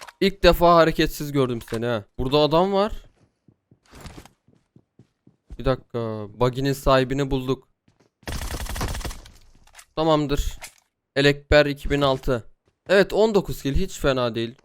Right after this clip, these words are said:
Şu buggy'ye gidelim. Bot mu var? Uy, adammış.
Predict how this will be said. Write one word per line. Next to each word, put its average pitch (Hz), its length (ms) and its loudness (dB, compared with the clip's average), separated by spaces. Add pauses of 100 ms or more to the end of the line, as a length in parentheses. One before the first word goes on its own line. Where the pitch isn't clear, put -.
(160)
Şu 151 200 -6
buggy'ye 165 300 2
gidelim. 156 460 -2 (1000)
Bot 143 220 -4
mu 127 140 -4
var? 131 300 -8 (2000)
Uy, 175 500 0
adammış. 175 760 2